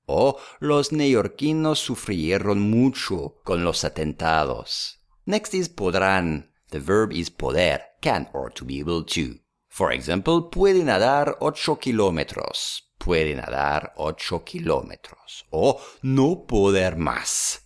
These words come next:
which, which means not be able to take it anymore. No poder más. Bañarse, to bath or shower.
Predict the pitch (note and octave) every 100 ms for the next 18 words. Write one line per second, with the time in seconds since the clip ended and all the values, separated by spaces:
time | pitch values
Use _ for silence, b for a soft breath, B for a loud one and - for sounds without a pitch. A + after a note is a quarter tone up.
0 | _ - G#3 - G3 - - F3+ - F#3+
1 | F#3 F3 F3 F3+ A3 F3+ E3 D#3+ D3 B2
2 | G#2+ A2+ - - F#2+ - G2 - F#2 F2
3 | D2 B1 G#1 - - b b b B2+ A2
4 | - - F2 D2+ B1+ A1+ - - - -
5 | - - _ _ _ _ D#3+ F#3 F#3+ F#3+
6 | G#3 A3+ F#3+ - - - - E2 D2 D2+
7 | F#2+ D#3 - F2 E2 - - - A#2+ A2+
8 | - - -